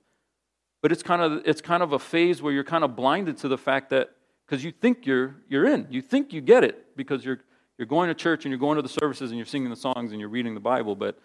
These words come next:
it hasn't clicked for you yet.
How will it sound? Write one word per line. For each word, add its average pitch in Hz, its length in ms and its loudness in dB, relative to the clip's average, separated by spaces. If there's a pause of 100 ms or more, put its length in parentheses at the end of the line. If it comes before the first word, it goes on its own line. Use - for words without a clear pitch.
(1700)
it - 220 -6
hasn't 131 420 2
clicked 214 320 4
for 107 260 -4
you 98 140 -6
yet. 92 320 -10